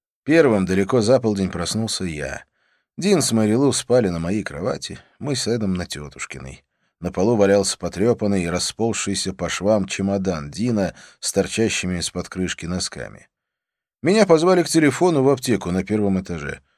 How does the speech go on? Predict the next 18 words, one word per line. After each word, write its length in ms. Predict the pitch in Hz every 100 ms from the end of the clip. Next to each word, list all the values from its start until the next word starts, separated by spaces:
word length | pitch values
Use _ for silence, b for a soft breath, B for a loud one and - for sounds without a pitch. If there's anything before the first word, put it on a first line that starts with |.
| _ _ _
Я 160 | 123
помчался 480 | 175 190 - 95 -
туда. 420 | - - 62 - _ _ _ _
Звонили 460 | - 92 113 143 127
из 180 | 110 98
Нового 400 | 123 117 107 107
Орлеана. 600 | 104 113 104 80 73 - b b b b
Это 140 | 139 160
был 180 | 156 135
старый 520 | - 151 156 147 127
буйвол 520 | 101 156 139 135 131
Ли, 280 | 131 151 117
который 380 | - 82 85 85
недавно 480 | 85 92 131 113 95
переехал 680 | 87 82 76 76 98 110
в 80 | 80
Новый 360 | 80 80 78 76
Орлеан. 500 | 78 85 78 64